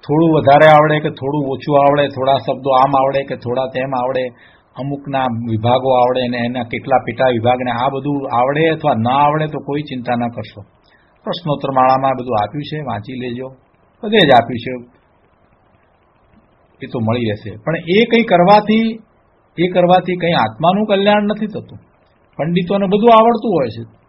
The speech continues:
પંડિતોને ક્યાં નથી આવડતું? તો વર્ષોના વર્ષો કાઢે છે, સાઈઠ, સાઈઠ, સિત્તેર, સિત્તેર વર્ષના પંડિતો થયા,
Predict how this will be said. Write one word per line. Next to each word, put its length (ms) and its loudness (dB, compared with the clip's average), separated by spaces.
પંડિતોને 440 -8
ક્યાં 220 -6
નથી 240 -6
આવડતું? 420 -8
તો 100 -16
વર્ષોના 500 -4
વર્ષો 220 -4
કાઢે 360 0
છે, 40 0
સાઈઠ, 260 -6
સાઈઠ, 180 -4
સિત્તેર, 320 -6
સિત્તેર 320 -8
વર્ષના 340 -2
પંડિતો 440 -4
થયા, 280 0